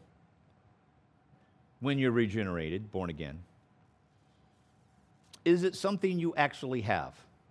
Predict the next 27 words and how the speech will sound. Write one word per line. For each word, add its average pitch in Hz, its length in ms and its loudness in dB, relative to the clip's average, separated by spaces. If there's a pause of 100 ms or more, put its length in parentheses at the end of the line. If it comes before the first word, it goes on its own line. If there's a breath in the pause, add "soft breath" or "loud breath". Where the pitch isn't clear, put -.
(1500)
I 92 40 -14
want 98 140 -12
you 131 60 -12
to - 60 -18
ponder 147 320 2
that. 80 200 -6 (1600 soft breath)
If 151 180 2
eternal, 156 400 0
because 143 400 2 (260)
let's 135 200 2
get 165 160 2
real. 165 260 6 (340)
When 104 180 -4
you 123 140 -2
come 147 260 -2
to 180 80 2
Christ, 156 540 8 (1400)
and 107 120 -6
if 95 120 -10
that 139 240 4
can 160 100 0
be 135 140 2
taken 160 420 4
out 160 180 4
of 151 120 0
God's 143 320 6
hands, 104 440 -2